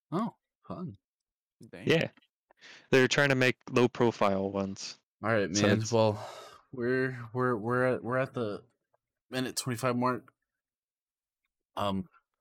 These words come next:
Speaker 1: went a little longer, but that's fine. Uh, thanks for coming. Thanks for, thanks for joining. Thanks for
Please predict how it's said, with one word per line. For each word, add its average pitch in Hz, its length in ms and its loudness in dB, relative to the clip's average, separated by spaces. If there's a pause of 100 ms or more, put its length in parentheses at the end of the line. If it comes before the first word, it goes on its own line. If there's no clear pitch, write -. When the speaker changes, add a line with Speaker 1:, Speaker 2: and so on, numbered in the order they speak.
(600)
Speaker 1:
went 123 140 -6
a 117 40 -4
little 107 260 -4
longer, 95 320 -4
but 104 240 -8 (120)
that's 147 200 -6
fine. 87 200 -6 (1080)
Uh, 123 240 4 (1080)
thanks 151 180 -4
for 151 140 -4
coming. 160 460 -2 (180)
Thanks 107 200 -4
for, 110 300 -2
thanks 110 280 -8
for 113 120 -8
joining. 101 460 -4
Thanks 95 280 -10
for 95 380 -10